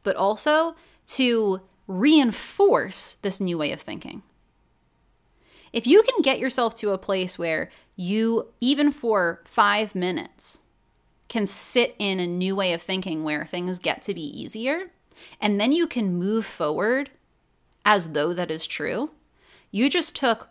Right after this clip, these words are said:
one action to reinforce that way of thinking about things.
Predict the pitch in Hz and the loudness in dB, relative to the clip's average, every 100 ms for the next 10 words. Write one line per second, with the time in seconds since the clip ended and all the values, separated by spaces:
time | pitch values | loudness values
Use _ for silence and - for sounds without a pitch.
0 | - 175 208 311 - 233 269 - 143 160 | -12 4 6 6 6 4 4 0 -4 -4
1 | - 180 175 190 175 - - 381 156 254 | -6 -6 -4 -4 -4 -6 0 2 2 0
2 | 247 - - - _ _ _ - 196 190 | -4 -4 -4 -10 _ _ _ 0 6 6
3 | 190 170 170 151 - - - - - - | 4 -2 -2 -6 -6 -8 -8 -10 -12 -14
4 | - - | -12 -14